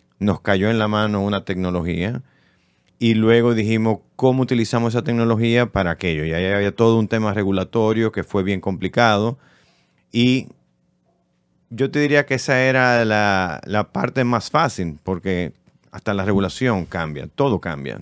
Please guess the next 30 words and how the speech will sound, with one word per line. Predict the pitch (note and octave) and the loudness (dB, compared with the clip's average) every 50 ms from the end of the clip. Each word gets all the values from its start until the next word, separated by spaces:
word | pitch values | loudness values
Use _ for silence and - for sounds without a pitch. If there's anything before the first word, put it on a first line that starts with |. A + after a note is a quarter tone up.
| E2 - _ - | -16 -18 _ 0
todo | - C#3+ D3 B2+ G#2 | 2 2 4 4 2
el | F#2+ F2 - | 0 -2 -4
tiempo, | - G#2 G2+ G2 E2+ F#2+ | -4 -4 -4 -2 -2 -4
todas | - - G2+ G2+ G2 F#2 | -4 0 0 0 2 0
las | F2 - | -2 -2
cosas | - G2 E2 - F2+ E2 | -4 -4 -4 -2 -4 -4
van | E2 D#2+ | -4 -4
cambiando. | - E2 D2+ D#2 D#2 C#2 B1 B1 - - - _ _ - - - - - - - - - _ _ | -4 -6 -6 -4 -4 -6 -6 -8 -10 -14 -14 _ _ -20 -20 -20 -20 -20 -20 -20 -20 -20 _ _
Pero | - A2+ A2+ A2 | 2 2 4 4
en | A2+ | 4
el | A2 G#2+ - | 2 2 2
caso | B2+ B2 A#2+ - - C#3+ C3 B2+ | 2 2 2 2 2 2 2 4
de | A#2 A#2+ A#2+ | 4 2 2
nosotros | A#2+ A2+ - C#3+ C#3+ C3 A2+ - C#3+ A2+ | 2 0 0 2 2 2 2 0 -4 -6
fue | - - A2+ A2 A2 A#2 A#2 | -2 0 2 2 2 2 0
conseguir | - A#2+ G2 - G#2+ F#2 F#2 F2+ | -2 -4 -2 -2 -2 -2 0 -2
los | G2 F#2 - | -2 -4 -2
socios, | - A#3+ A3+ B2 - C2 - - - - _ _ _ _ _ _ _ _ - | -2 -2 -2 -4 -6 -14 -14 -16 -20 -20 _ _ _ _ _ _ _ _ -8
conseguir | F2 F2 - F#2+ F#2 F#2+ G2 G2 | -8 -6 -4 -2 -2 0 0 0
la | F#2 - | -2 -2
plata, | - B2+ A#2+ A2+ D2 C#2+ C#2+ - - _ _ _ _ _ _ _ _ | 0 2 2 2 0 -4 -10 -12 -14 _ _ _ _ _ _ _ _
conseguir | - F#2 F#2+ F2+ - G#2+ G2 F#2+ G#2+ A2+ A#2+ A2 - | -6 -4 -4 -2 -2 -2 0 0 2 0 0 -2 -2
que | - A2 G#2+ G2+ E2+ - | -4 -2 -2 -2 -4 -4
nos | - G#2+ G#2+ F#2 - | -4 -2 -2 -4 -4
creyeran | - - G2+ G2 G2 G#2 A2+ A#2+ C3 C3+ C#3+ D3+ D#3 C#3+ A2+ | -4 -2 -2 0 2 2 2 2 2 2 0 -2 -2 -4 -4
la | G2 | -4
historia | F#2+ - _ - A2+ A2 A2 G2+ A2+ A#2+ | -4 -4 _ -2 0 0 0 0 0 -2
que | A2 G#2+ | -4 -6
estábamos | - - F2+ F2+ F#2+ G2 F#2 E2+ | -6 -4 -2 -2 -2 -2 -4 -4
montando. | F2 F2 D#2+ D2 - C#2 A1+ - - - | -4 -6 -4 -4 -4 -6 -6 -8 -16 -20